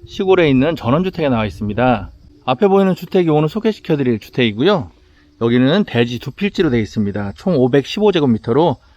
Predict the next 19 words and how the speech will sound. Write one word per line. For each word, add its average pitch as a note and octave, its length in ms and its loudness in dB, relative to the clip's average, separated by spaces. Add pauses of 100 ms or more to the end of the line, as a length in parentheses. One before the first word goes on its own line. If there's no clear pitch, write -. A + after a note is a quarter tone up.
(260)
백오십육 A2+ 540 0
평이고요. C3+ 540 0 (320)
건물은 B2+ 520 0
삼십 A#3+ 320 0
평으로 G#2 380 -2
되어 - 120 -4
있습니다. G2+ 580 -6 (360)
경량 D3+ 340 2
철골이 C#3 320 2
아니라 B2 360 2
일반 B2+ 500 0
철골 G#3 300 0
구조로 C#3 460 -2 (100)
튼튼하게 A#3 500 2
지은 B2 220 0
건물이고요. A2 760 0 (260)
옥상도 A3+ 440 2
있는 E3 260 0
구조에 B2 580 0